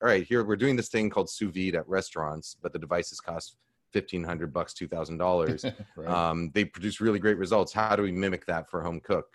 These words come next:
Speaker 1: Um, and so that's how, that's how, um, I came up with, um,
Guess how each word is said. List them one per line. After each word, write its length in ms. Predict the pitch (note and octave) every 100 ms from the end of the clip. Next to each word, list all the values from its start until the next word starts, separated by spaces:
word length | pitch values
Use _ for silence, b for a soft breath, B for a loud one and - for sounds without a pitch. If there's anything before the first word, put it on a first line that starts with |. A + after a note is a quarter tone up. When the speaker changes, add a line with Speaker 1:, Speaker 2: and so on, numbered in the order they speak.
| -
Speaker 1:
Um, 220 | D#2+ D#2+
and 160 | E2+ D#2+
so 160 | F#2+
that's 220 | G2+ A2
how, 180 | G#2 F2+
that's 240 | F2+ G#2+ - _ _ _ _ -
how, 360 | F2+ E2+ F2 D#2
um, 360 | D#2+ D#2 D#2 - _ _ _ _
I 80 | A#2+
came 160 | B2+ F#2+
up 80 |
with, 160 | F2 - - F#2+
um, 460 | E2 D#2+ D#2+ D#2+